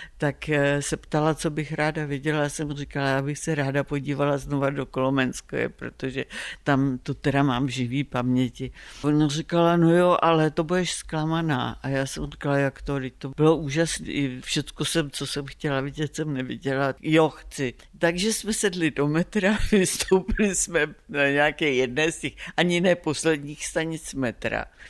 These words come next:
Tam byl obrovské město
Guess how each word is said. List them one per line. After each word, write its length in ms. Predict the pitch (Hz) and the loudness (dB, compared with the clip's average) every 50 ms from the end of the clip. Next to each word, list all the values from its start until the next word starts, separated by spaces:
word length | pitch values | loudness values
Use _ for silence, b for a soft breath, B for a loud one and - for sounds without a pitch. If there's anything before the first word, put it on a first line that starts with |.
| B B B B B B | B B B B B B
Tam 200 | - 143 147 151 | -2 0 0 2
byl 240 | 156 170 170 165 - - _ _ - - _ 143 | 2 2 2 0 -2 -4 _ _ -20 -8 _ -4
obrovské 960 | 143 135 131 123 165 170 180 170 - - - - - - 170 165 160 151 - - - - - 143 - _ - | -4 -2 0 0 2 2 0 0 -2 -6 -8 -8 -6 -4 -4 -2 -2 -4 -6 -8 -10 -10 -10 -12 -12 _ -8
město 920 | - 165 165 160 165 151 127 - - - - - 156 143 127 - - - | -6 -2 0 4 4 4 4 2 0 -2 0 2 2 4 4 2 -2 -8